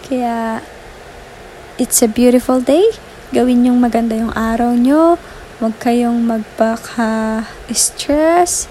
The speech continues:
Marami tayong mga bagay na unti-unting, eh, ginagawa dahil sa pagbabago ng mga nakaraan na buwan. And just fight. Laban lang.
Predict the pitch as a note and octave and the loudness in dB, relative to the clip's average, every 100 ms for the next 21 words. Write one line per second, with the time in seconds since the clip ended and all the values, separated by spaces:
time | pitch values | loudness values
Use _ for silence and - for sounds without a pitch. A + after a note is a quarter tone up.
0 | - - - - - - - - - A3 | -16 -20 -20 -20 -20 -20 -18 -20 -8 -4
1 | G#3+ A3 A3+ A3+ A3+ A3+ A3+ A3+ A3+ A3 | -2 0 -2 -2 -4 -2 -2 -2 -4 -4
2 | G#3+ A3+ A3+ A#3 A3+ A3+ A3 A3 G#3+ G#3+ | -2 0 0 -2 -2 -2 -4 -4 -6 -8
3 | - - - - - - - - - - | -12 -18 -18 -20 -20 -20 -20 -20 -20 -20
4 | - - - - - A#3 A3+ G#3+ A#3 - | -20 -20 -20 -14 -2 -2 0 -2 -2 -2
5 | A3 A3 G#3+ G#3 G#3+ - - - - A#3+ | -4 -4 -4 -4 -6 -10 -18 -10 -2 2
6 | A#3+ A#3 A#3+ A#3+ A3 A#3 A#3 A3 A3+ - | 2 2 0 2 0 0 0 0 -2 -2
7 | - A3 A3 A3 C#4 B3+ A3+ A3 A3 A3 | 0 2 2 2 2 0 -2 -2 -2 -2
8 | A3 - A3 - A3 A3+ G#3+ G#3 G#3+ A3 | -6 -4 -4 -2 -2 -2 -2 0 2 2
9 | G3 F#3+ - - - - - - C4 C4+ | -2 -6 -10 -18 -18 -20 -14 -4 0 0
10 | C#4 C4 C4+ C4+ - - - - - - | 2 0 0 -4 -8 -14 -14 -20 -20 -20
11 | - - - - - E4+ - - - D4+ | -20 -20 -20 -8 -4 -4 -6 -8 0 0
12 | G#4 F#4+ - - - - - - - - | 2 -2 -6 -8 -10 -16 -20 -20 -18 -6
13 | B3+ B3+ C#4 C#4+ C4 E4+ E4+ B3+ | -4 -2 0 0 0 -2 -4 -8